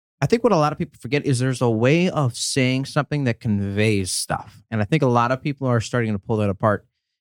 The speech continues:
And I also think that has to do with technology, because technology, um, we put so much emotion into reading and sending that we can't properly communicate actual emotion over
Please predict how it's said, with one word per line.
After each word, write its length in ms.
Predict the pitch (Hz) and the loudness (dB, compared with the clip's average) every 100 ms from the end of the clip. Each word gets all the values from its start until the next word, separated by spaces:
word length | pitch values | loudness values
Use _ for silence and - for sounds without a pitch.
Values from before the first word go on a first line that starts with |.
| _ | _
And 140 | 113 | 2
I 60 | 113 | 4
also 260 | 143 165 127 | 2 0 -4
think 180 | 127 | -4
that 140 | 107 104 | -4 -2
has 240 | 117 101 | -2 -4
to 80 | 107 | -6
do 260 | 104 104 101 | -4 -2 -2
with 280 | 95 82 | -4 -6
technology, 680 | - 92 101 101 92 - - - - | -8 -6 -2 -2 -2 -6 -16 -20 -12
because 320 | 104 113 - | -2 -2 0
technology, 960 | 135 - 123 127 151 147 117 104 104 - - _ _ _ | -2 -2 -2 -2 -2 -2 -2 -2 -2 -6 -20 _ _ _
um, 480 | 113 113 107 101 113 - _ _ _ | 0 2 2 0 -6 -16 _ _ _
we 320 | 120 127 131 | 0 2 2
put 240 | 123 - 156 | -2 -4 -4
so 180 | - 156 | 0 0
much 260 | 160 - - | 0 -6 -6
emotion 720 | 143 131 135 135 165 165 147 | 0 2 0 -2 -4 -4 -4
into 360 | 131 120 - 120 | -4 -4 -4 -6
reading 480 | 107 120 135 139 135 | -4 -2 -2 -2 -4
and 300 | 120 110 104 | -4 -4 -4
sending 600 | - 104 104 120 151 170 _ _ _ | -4 -4 -2 -2 -2 -4 _ _ _
that 60 | 98 | -10
we 80 | 107 | -4
can't 280 | - 107 | -2 -4
properly 480 | - 117 - 120 117 | 0 0 2 2 0
communicate 920 | - 135 107 104 117 143 - 151 151 - | 0 0 2 2 2 0 0 0 0 -4
actual 500 | 120 113 - - 117 - | -2 -2 -4 -2 0 0
emotion 640 | 107 101 110 135 170 180 | -2 2 2 0 -4 -4
over 420 | 170 170 170 165 | -4 -2 -4 -4